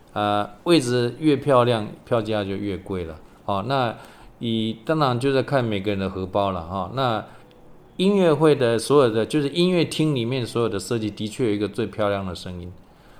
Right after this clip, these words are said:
哦，那，那个声音通常是在中间，然后呢，偏上一点。啊，因为我们基本上从舞台发出的声响大概会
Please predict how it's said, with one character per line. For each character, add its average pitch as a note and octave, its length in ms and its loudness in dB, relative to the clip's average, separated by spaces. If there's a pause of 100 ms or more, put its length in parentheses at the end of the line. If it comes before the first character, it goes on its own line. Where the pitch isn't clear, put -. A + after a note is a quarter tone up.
(120)
哦， G#2+ 260 2
那， C3 200 0
那 C#3 120 0
个 B2+ 80 0
声 B2 160 -2
音 C3 160 -2
通 B2 160 -2
常 G#2 220 -2
是 A2+ 220 -6
在 G#2 520 0 (720)
中 D3 320 0
间， D3 320 0 (440)
然 G2+ 100 -2
后 A2 240 0
呢， G2 300 -6 (520)
偏 B2+ 560 -4
上 A#2 400 0
一 G#2 80 -6
点。 F2 240 -12 (560)
啊， G#2+ 180 -4
因 D#3+ 100 0
为 F#3 60 4
我 D3+ 60 2
们 A#2 180 -2
基 D3 200 0
本 B2 160 0
上 A2 200 -2
从 A#2 220 -2
舞 G#2+ 220 -2
台 F#2+ 480 -6
发 A#2+ 180 0
出 B2 140 -6
的 A2+ 40 -2
声 A#2+ 240 -4
响 F#2 220 -6
大 A2+ 160 -6
概 G#2+ 140 -4
会 A2 200 -4